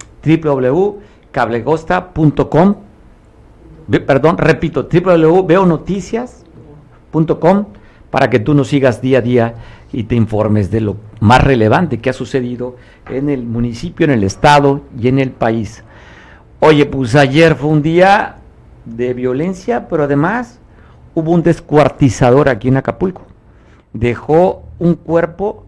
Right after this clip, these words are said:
lo hizo en tres partes, dejó restos en la Sabana, dejó restos en el Rena y dejó restos en el Puente Bicentenario. Pero ayer un ataque se dio en el, en un gimnasio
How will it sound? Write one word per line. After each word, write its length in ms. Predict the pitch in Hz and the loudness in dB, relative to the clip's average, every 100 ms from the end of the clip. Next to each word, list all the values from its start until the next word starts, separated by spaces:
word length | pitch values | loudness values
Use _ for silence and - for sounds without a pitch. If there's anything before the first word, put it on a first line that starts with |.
| - | -16
lo 240 | - 139 139 | -6 -2 -2
hizo 220 | 160 165 | -2 -4
en 180 | 143 117 | -4 -4
tres 220 | 160 160 | -6 -6
partes, 600 | - 147 139 143 160 - - - - - - | -4 -2 -2 -8 -10 -12 -20 -20 -20 -20 -16
dejó 460 | 107 139 143 180 | -4 -2 -2 -4
restos 640 | 196 165 170 165 196 202 - _ _ | -2 -2 -2 -4 -8 -10 -12 _ _
en 160 | - 127 | -8 -4
la 140 | 117 | -4
Sabana, 640 | 107 107 110 185 202 202 - | -4 -4 -2 -2 -2 -6 -12
dejó 400 | - 123 120 143 | -6 -6 -4 -4
restos 460 | 143 143 - 120 120 | -4 -6 -6 -8 -4
en 100 | 113 | -6
el 140 | 120 | -4
Rena 400 | 160 180 185 - | -4 -2 -2 -4
y 120 | - 139 | -10 -4
dejó 320 | 127 - 135 | -4 -4 -6
restos 480 | 139 135 - 127 _ _ _ _ _ | -4 -6 -8 -10 _ _ _ _ _
en 100 | - | -8
el 100 | 135 | -8
Puente 360 | 131 127 123 127 | -6 -6 -6 -6
Bicentenario. 880 | 120 110 123 110 123 117 113 104 98 - _ _ _ | -10 -10 -6 -4 -4 -4 -6 -10 -20 -20 _ _ _
Pero 200 | - 147 | -12 -6
ayer 480 | 160 185 196 127 _ _ _ | -6 -4 -6 -8 _ _ _
un 140 | 143 | -8
ataque 420 | 156 - 151 156 | -6 -6 -8 -8
se 120 | 135 139 | -10 -10
dio 400 | 147 156 170 - | -8 -6 -6 -6
en 160 | 139 | -8
el, 320 | 131 127 120 - _ | -8 -10 -16 -20 _
en 180 | 120 120 | -10 -6
un 600 | 147 160 151 135 113 104 _ | -4 -2 -2 -2 -4 -8 _
gimnasio 680 | _ 135 135 202 226 - 95 | _ -4 -2 -2 -6 -12 -16